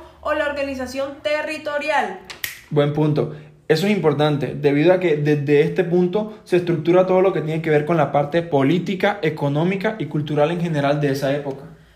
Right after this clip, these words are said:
Speaker 1: Lo que me sorprende es cómo este prejuicio sigue aún en nuestros tiempos, donde ya se ha comprobado que el color de piel no es una enfermedad. Esto no es un castigo de Dios, y al contrario,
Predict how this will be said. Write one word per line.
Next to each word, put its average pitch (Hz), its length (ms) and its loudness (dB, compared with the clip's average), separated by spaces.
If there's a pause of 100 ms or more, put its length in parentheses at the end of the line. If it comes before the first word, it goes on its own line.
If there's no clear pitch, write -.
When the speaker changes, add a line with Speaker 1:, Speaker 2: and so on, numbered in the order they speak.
(160)
Speaker 1:
Lo 240 100 -6
que 277 80 -2
me 294 120 -2
sorprende 330 840 -2
es 311 140 -6
cómo 359 180 -4
este 359 220 -4
prejuicio 302 680 -8 (100)
sigue 311 340 -4
aún 349 360 -2
en 269 160 -8
nuestros 254 400 -10
tiempos, 285 480 -10 (260)
donde 285 280 -2
ya 277 100 2
se 339 120 2
ha 330 60 2
comprobado 302 680 2
que 294 160 0
el 285 80 0
color 254 280 -2
de 294 100 -4
piel 320 280 -2
no 311 120 -2
es 330 60 -6
una 320 120 -6
enfermedad. 214 640 -6 (260)
Esto 226 260 -4
no 254 60 -2
es 285 140 -2
un 285 60 -4
castigo 285 340 -6
de 240 120 -2
Dios, 254 380 -8 (160)
y 247 60 -2
al 240 140 -2
contrario, 233 520 -6